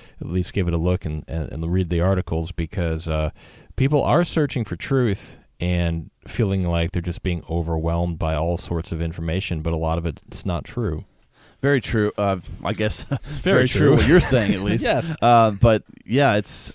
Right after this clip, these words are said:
Speaker 2: it's interesting. Like yesterday, I, I just went on Google and I searched M L K Day for Martin Luther King Day, which was yesterday. And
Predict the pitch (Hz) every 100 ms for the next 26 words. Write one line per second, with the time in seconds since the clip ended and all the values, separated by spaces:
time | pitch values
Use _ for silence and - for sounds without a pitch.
0 | _ - 107 127 123 113 - 92 90 87
1 | 107 117 107 101 90 85 71 - - -
2 | 87 101 175 - - 95 87 80 90 92
3 | 87 82 78 - 92 80 - - 95 95
4 | 85 - 92 92 95 - 85 76 52 _
5 | _ _ 82 85 78 85 78 98 92 92
6 | 92 90 87 95 95 - 90 92 92 -
7 | - - - - 95 98 95 92